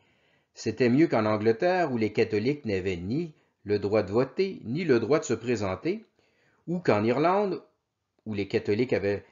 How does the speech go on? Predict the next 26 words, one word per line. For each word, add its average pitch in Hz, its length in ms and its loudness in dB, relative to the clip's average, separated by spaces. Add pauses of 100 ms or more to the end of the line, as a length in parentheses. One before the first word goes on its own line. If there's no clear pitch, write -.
(140)
le 92 120 -6
droit 98 180 -2
de 110 60 -4
voter, 160 420 -2 (100)
mais 143 120 -4
pas 160 160 -2
celui 101 260 -4
de 98 60 -12
se 104 80 -6
présenter. 87 540 -10 (1400)
Les 127 200 0
Anglais 214 260 2
s'arrangeront 147 560 2
pour 131 240 0
être 135 160 -2
surreprésentés 143 920 0
à 156 60 2
l'Assemblée 113 520 -2
par 123 180 0
le 104 120 0
jeu 117 200 -4
du 117 140 -10
découpage 127 540 -4
des 101 120 -4
districts 113 440 -8
électoraux. 107 580 -2